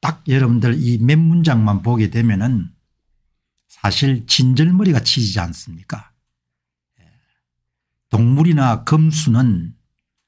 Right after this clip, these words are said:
책임이란 단어를 알지도 못하지만 사람은 책임이란 단어를 잘 알지 않습니까? 그리고 우리가 참 좋은 표현으로 "그 사람은 책임감이 강한 사람이다."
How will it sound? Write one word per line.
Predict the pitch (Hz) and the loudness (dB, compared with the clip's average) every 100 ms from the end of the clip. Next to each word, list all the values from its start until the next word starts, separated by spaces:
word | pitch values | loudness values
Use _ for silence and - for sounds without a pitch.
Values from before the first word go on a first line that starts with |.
| _ _ _ | _ _ _
책임이란 | - - 180 175 165 120 101 | -6 0 2 2 2 2 0
단어를 | 78 92 98 92 | 0 0 0 0
알지도 | 87 90 85 101 | -4 -6 -6 -6
못하지만 | 82 80 - 98 95 80 107 92 110 _ _ _ _ _ | -6 -12 -8 -8 -8 -6 -4 -4 -8 _ _ _ _ _
사람은 | - - 98 143 165 120 - | -8 -2 0 2 0 -2 -4
책임이란 | - 190 185 220 202 131 95 | -4 0 0 2 2 2 0
단어를 | 95 107 113 98 87 _ - | 0 0 0 -2 -6 _ -6
잘 | 107 107 | -4 -2
알지 | 82 85 82 | -4 -6 -2
않습니까? | 110 123 - 85 - - - _ _ _ _ _ _ _ _ _ _ _ _ _ _ | -2 -2 -4 -8 -10 -18 -20 _ _ _ _ _ _ _ _ _ _ _ _ _ _
그리고 | 113 107 | -2 0
우리가 | 107 113 120 104 104 | 2 2 0 -2 -2
참 | 110 104 127 - _ _ _ _ _ _ _ _ _ _ | -2 0 -2 -6 _ _ _ _ _ _ _ _ _ _
좋은 | - 104 113 113 | -4 0 0 0
표현으로 | 117 120 113 104 | 0 0 0 -2
"그 | - 123 | -2 -2
사람은 | 113 123 120 113 | 0 0 0 -2
책임감이 | - 156 156 151 123 101 | -2 0 0 0 0 -2
강한 | - 95 110 127 | -2 0 0 0
사람이다." | 117 101 90 82 - 80 - | 0 -2 -4 -6 -10 -10 -12